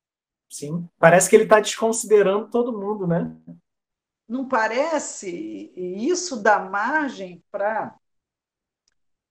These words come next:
Speaker 2: N falatórios, né? É, era como,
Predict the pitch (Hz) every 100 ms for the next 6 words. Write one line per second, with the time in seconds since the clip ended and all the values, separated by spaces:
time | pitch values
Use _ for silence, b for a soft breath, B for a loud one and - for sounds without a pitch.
0 | - 185 233 269 247 196 165 143 - 165
1 | 156 151 - 185 190 202 185 156 131 139
2 | - - 147 175 190 208 - _ _ -
3 | 165 165 165 170 165 175 175 220 214 208
4 | 202 175